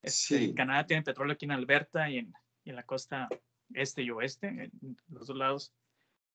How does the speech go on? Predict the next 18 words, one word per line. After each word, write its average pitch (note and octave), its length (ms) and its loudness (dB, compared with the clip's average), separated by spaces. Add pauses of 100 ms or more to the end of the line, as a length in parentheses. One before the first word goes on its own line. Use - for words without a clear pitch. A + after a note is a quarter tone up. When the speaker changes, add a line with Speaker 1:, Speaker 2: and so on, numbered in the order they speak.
(140)
Speaker 1:
Este, - 420 -12
Estados C3+ 280 0
Unidos, C#3+ 280 0
la C3 80 -6
parte C3+ 280 2
norte, E3+ 580 2 (540)
Texas, E3+ 560 2 (180)
las C3 120 -6
reservas C#3+ 260 -2
más C#3 140 -2
grandes, C#3+ 380 -2 (840)
eh, C3 140 -2
México, D#3+ 640 0 (360)
Colombia, D#3 640 2 (360)
hasta C#3+ 260 2
Barbados, D3+ 540 8
en D#3 100 -4
las - 280 -14